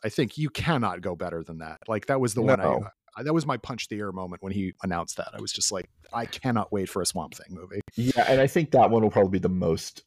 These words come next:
Speaker 2: unconnected to everything.
Speaker 1: Sure.
Speaker 2: Just because Swamp Thing's always been kind of in its own little corner,
Speaker 1: Mm-hmm.
Speaker 2: you know? So I, if that one doesn't really, it has a really different tone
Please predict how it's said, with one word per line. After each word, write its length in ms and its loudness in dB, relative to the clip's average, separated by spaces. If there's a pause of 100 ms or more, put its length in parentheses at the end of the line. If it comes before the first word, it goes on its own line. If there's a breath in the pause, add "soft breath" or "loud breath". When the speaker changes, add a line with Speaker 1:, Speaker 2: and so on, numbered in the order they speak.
(100)
Speaker 2:
unconnected 640 -4
to 140 -4
everything. 500 -8 (120)
Speaker 1:
Sure. 280 -4 (440)
Speaker 2:
Just 160 0
because 260 4
Swamp 260 4
Thing's 200 4
always 300 8
been 180 -2
kind 180 2
of 100 0
in 60 0
its 120 -2
own 140 0
little 180 0
corner, 540 -4 (440)
Speaker 1:
Mm-hmm. 160 2
Speaker 2:
you 80 4
know? 400 0 (600)
So 440 2
I, 180 6
if 220 2
that 200 8
one 140 6
doesn't 380 6
really, 240 4
it 120 2
has 240 2 (120)
a 100 2
really 380 2
different 300 -2
tone 360 -4